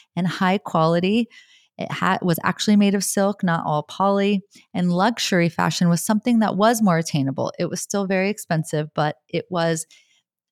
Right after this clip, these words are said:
attainable if it's something you really wanted to save for.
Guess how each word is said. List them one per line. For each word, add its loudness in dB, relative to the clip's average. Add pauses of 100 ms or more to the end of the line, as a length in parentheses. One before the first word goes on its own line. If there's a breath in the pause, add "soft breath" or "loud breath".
(160)
attainable 2
if -4
it's -12
something -2
you -2
really 0
wanted -2
to -8
save -2
for. -6